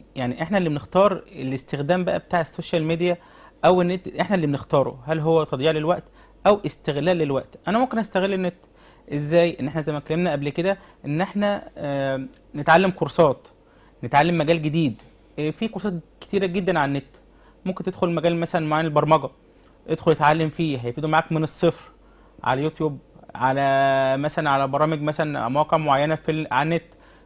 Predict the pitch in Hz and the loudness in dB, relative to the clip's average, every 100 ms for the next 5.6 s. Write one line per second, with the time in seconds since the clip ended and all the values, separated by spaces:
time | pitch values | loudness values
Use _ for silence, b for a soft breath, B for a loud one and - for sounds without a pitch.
0 | - 240 - 214 - 147 170 175 117 117 | -2 -2 0 -4 0 4 4 4 -4 -10
1 | _ _ b b b _ - 214 190 226 | _ _ b b b _ -4 0 0 0
2 | 220 202 180 196 147 123 B B 139 151 | 0 2 2 0 0 -4 B B 0 2
3 | 202 202 208 202 180 151 - 196 185 - | 2 2 0 -2 -6 -2 2 2 0 -4
4 | 131 135 139 175 175 170 151 143 135 135 | -4 0 2 2 2 2 0 0 -2 -2
5 | 135 143 131 143 165 - | -2 0 2 4 4 2